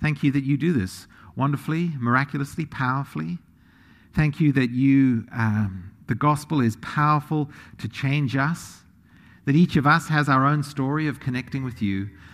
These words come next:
And Lord, I just ask you that we'll see more and more and more people in our church coming to know you in this part of Sydney, the rich and the powerful, the oppressed and the broken,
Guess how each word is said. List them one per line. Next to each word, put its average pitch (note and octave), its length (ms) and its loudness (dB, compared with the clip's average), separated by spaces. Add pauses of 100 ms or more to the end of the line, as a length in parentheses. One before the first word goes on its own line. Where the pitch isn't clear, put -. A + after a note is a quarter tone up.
(180)
And C#3+ 100 0
Lord, E3 220 6
I F3 120 6
just F3+ 300 -2
ask D#3 300 2
you C#3+ 120 6
that C3+ 120 2
we'll D#3+ 140 2
see D3+ 200 2
more F3 360 2
and D#3+ 100 0
more D#3+ 240 -4
and D3 80 -2
more C#3+ 160 -2
people A#2 600 -6 (380)
in C3+ 140 0
our D3+ 640 4 (100)
church G#2+ 640 -6 (200)
coming C3+ 260 -2
to A#2+ 100 0
know A#2+ 160 -2
you G2+ 360 -2 (220)
in C#3 160 2
this D3+ 180 0
part D#3 300 0
of D3+ 80 -6
Sydney, G2+ 500 -4 (300)
the B2+ 80 0
rich F3+ 260 2
and E3 100 2
the C#3+ 60 -4
powerful, E3+ 760 0 (280)
the C3 100 2
oppressed E3+ 680 0 (100)
and C3 160 0
the A2+ 60 2
broken, E3 840 0